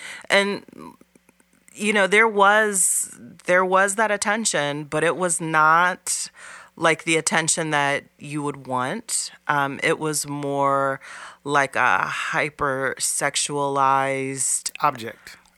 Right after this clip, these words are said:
Speaker 1: object-
Speaker 2: Objectification.
Speaker 1: Yeah, objectification.
Speaker 2: Which goes back, I, I think in the last podcast, we were talking about, um, you know, the human zoos.
Speaker 1: Mm.
Speaker 2: And the lady we forgot, uh, to, well, you, you brought her up,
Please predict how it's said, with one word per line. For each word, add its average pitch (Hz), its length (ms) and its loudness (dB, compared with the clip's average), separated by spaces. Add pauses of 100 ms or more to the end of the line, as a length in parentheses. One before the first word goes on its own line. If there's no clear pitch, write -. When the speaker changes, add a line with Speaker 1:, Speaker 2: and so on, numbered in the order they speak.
Speaker 1:
object- 143 360 2
Speaker 2:
Objectification. 135 640 -4
Speaker 1:
Yeah, 135 640 0
objectification. 139 1300 -4
Speaker 2:
Which 208 240 -2
goes 202 240 2
back, 190 420 0
I, 180 240 -2
I 170 40 0
think 170 360 -8
in 156 200 -4
the 147 80 0
last 151 400 0
podcast, 131 720 0
we 151 100 -4
were 143 120 -2
talking 143 320 0
about, 123 520 -2
um, 117 500 -8 (600)
you 151 100 -4
know, 120 380 -2
the 131 320 -2
human 143 320 0
zoos. 165 640 -6
Speaker 1:
Mm. 156 440 -14
Speaker 2:
And 143 340 4
the 139 80 0
lady 156 300 0
we 151 220 -4
forgot, 143 520 0 (340)
uh, 127 340 -2
to, 127 280 -6 (160)
well, 135 240 -4
you, 147 200 -6
you 147 260 -8
brought 151 240 6
her 143 80 4
up, 151 180 2